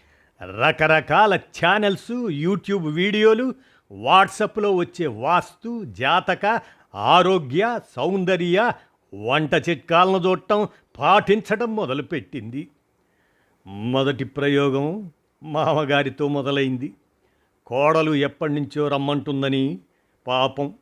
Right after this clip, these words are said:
పల్లెటూరు నుంచి అత్తగారు, మామగారు ఇంటికొచ్చారు. మామగారు కాస్త లావుగా ఉంటారు.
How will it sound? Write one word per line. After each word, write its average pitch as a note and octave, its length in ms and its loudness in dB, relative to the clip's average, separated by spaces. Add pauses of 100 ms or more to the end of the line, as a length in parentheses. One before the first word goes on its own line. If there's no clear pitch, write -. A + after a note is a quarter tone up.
(140)
పల్లెటూరు C#3+ 520 0
నుంచి C#3 380 -2
అత్తగారు, C3+ 600 -2
మామగారు B2+ 680 -2
ఇంటికొచ్చారు. B2 720 -10 (1040)
మామగారు F3 680 4
కాస్త D#3 440 -2
లావుగా C#3+ 440 0
ఉంటారు. B2 440 -8